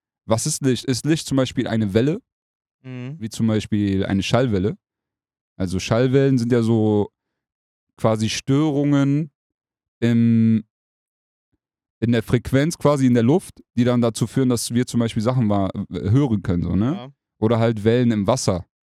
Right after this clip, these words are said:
Speaker 1: die man kennt. Störungen des Wassers quasi, der
Speaker 2: Mhm, mhm, mhm.
Speaker 1: Wasseroberfläche. Ist Licht sowas oder sind Licht Teilchen? Also wird da irgendwas abgesondert, so kleine Teilchen?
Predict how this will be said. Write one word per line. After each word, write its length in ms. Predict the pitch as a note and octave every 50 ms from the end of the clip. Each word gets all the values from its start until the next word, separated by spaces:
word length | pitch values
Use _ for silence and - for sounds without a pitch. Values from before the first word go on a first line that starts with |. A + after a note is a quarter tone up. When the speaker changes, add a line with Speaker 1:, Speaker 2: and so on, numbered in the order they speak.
| _ _ _ _
Speaker 1:
die 60 | G#2
man 180 | G2 G2 F#2 F2
kennt. 320 | - G#2+ F2 F2 - A2 - _
Störungen 540 | - - - C3+ B2+ B2+ A#2+ A2+ A#2 A2+ A2
des 180 | G2 F#2+ - G#2
Wassers 320 | A2 A#2 - A2+ G2 -
quasi, 320 | - - G2+ F#2+ F#2+ F#2+
der 100 | F#2 F#2+
Speaker 2:
Mhm, 20 | F#2
mhm, 20 |
mhm. 40 | F#2+
Speaker 1:
Wasseroberfläche. 840 | A#2+ - A#2 G2+ G2+ F#2+ F#2+ F2 - A2 F2+ - - A2 A#2 C#3+ - _ _ _ _ _ _ _ -
Ist 180 | A#2 - -
Licht 220 | C#3+ D#3 D3 A#2 A#2
sowas 520 | A#2 C3+ D#3+ F#3+ G3+ G#3 A3 A#3 - -
oder 240 | - D3 D3 D#3 D3+
sind 220 | C#3+ C#3+ D3+ - C#3
Licht 280 | C#3 D#3 D3 C3+ -
Teilchen? 560 | - C#3 C#3 D3 D3 C#3 - - G2 F2 D3 - _ _ _ _ _ _ _ _ _ _ _ _ -
Also 240 | A2 G2+ A2+ A2+ A2
wird 180 | C3 C3+ -
da 80 | C3+ -
irgendwas 320 | - B2+ C3 B2+ A#2 G#2
abgesondert, 640 | - - B2 - - A2 G2 G#2+ G#2+ G#2 F#2+ F2+ F#2
so 160 | G2 F#2+ F2+
kleine 300 | - - A#2 A2 A2 G2
Teilchen? 440 | - A#2+ A#2 A#2 G#2+ - G#2+ A2+ C3+